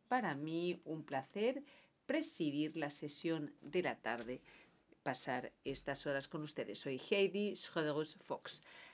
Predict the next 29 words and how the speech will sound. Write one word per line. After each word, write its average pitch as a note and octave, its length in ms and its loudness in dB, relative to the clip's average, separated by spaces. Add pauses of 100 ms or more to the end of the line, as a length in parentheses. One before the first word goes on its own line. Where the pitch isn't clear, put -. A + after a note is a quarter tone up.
(200)
Esta D4+ 200 4
tarde D4 260 4
vamos G#3+ 260 4
a F#3 60 -6
tratar F3+ 460 4
el F#3 180 2
punto C#4 640 2 (380)
tres D#3 420 4
del, C#3+ 440 2
del C#3 160 0
día, C#4 260 4 (100)
informe A#3+ 540 4
sobre D3+ 220 -4
los C#3 160 0
países D3 460 0
menos E3 280 2
adelantados C#3 600 2
dos C#3+ 160 -2
mil D#3 120 0
veinticuatro, A3+ 760 4 (240)
titulado A3 640 6
"Aprovechar A3 680 4
los - 180 -6
mercados C#3+ 460 2
del A3 140 4
carbono C#3 480 -2
para B2 240 0
el E3 160 -2 (120)
desarrollo". B2+ 720 -2